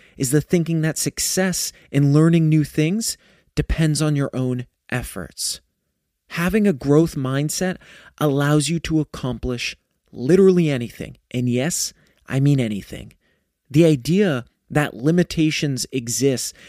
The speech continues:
in whatever it is you're trying to learn means we're already putting a wall between us and our goals or that skill. Unintentionally, we are setting ourselves up for failure.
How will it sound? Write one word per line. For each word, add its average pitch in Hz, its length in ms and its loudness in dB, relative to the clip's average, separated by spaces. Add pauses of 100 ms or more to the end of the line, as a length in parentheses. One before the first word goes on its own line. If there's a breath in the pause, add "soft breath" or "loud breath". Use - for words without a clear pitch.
(160 loud breath)
in 123 160 -2
whatever 156 460 4
it 196 60 2
is 180 200 2
you're 156 140 0
trying 147 400 0
to 147 120 -4
learn 143 440 -2 (400 soft breath)
means 151 260 4
we're 139 240 0
already 165 500 0
putting 143 560 -4
a 123 80 -4
wall 127 440 0
between 120 480 -6
us - 460 -4 (560)
and 135 140 -2
our 135 140 0
goals 110 600 -2 (200)
or 120 160 -6
that 110 240 -8
skill. - 640 -6 (680)
Unintentionally, 156 1040 2
we 123 240 -2
are 117 140 -4
setting 151 520 -2
ourselves 131 600 -4
up - 320 -8 (280 soft breath)
for - 200 -12
failure. 104 720 -6